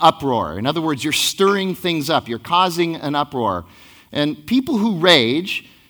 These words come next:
often have no idea what they're really doing. They're just, they just know they don't like something, and so it's a,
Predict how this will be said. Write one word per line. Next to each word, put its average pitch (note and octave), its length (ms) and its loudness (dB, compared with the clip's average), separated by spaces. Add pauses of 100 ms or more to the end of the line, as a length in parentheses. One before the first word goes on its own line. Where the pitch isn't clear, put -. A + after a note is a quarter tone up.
(120)
often G#3 460 4
have D#3+ 200 2
no G#3 260 4
idea F#3+ 380 2
what D3+ 220 -2
they're C#3+ 140 2
really D3 320 2
doing. C3 440 2
They're C3+ 140 -2
just, D#3+ 300 -8 (240)
they D3 340 -4
just G3+ 180 -6
know G#3+ 140 2
they G#3+ 140 6
don't F#3 180 0
like F3+ 180 6
something, D#3+ 440 -4
and C#3+ 100 -4
so D3 200 -4
it's C3+ 160 -6
a, B2+ 140 -2